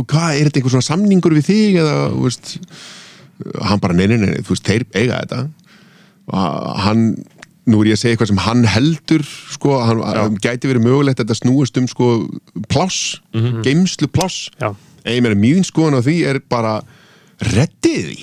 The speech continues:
Speaker 3: Kaupið ykkur fucking server.
Speaker 1: Þið
Speaker 3: Þetta er ekki svo
Speaker 1: já,
Speaker 3: dýrt.
Speaker 1: kaupið ykkur s-, setjið
Speaker 3: Já.
Speaker 1: þetta, þetta er forgangsmál.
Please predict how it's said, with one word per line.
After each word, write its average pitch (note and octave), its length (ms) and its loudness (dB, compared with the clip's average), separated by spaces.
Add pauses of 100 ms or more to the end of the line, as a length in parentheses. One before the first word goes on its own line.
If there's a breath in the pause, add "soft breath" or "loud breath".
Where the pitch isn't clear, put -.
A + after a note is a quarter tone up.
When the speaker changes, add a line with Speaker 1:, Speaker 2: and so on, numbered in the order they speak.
(140)
Speaker 3:
Kaupið A3 360 2
ykkur C3 120 0
fucking D#3+ 220 -2
server. - 400 -2
Speaker 1:
Þið - 260 0
Speaker 3:
Þetta D#3+ 80 4
er G#3 80 2
ekki E3+ 100 2
svo C3+ 100 4
Speaker 1:
já, - 100 -4
Speaker 3:
dýrt. - 160 0
Speaker 1:
kaupið B3 480 2
ykkur D3+ 160 0
s-, - 180 -6
setjið C3+ 540 -2
Speaker 3:
Já. E3+ 80 2
Speaker 1:
þetta, C3 220 -4
þetta G2 300 -6
er E2+ 100 -6 (580)
forgangsmál. D3+ 840 -2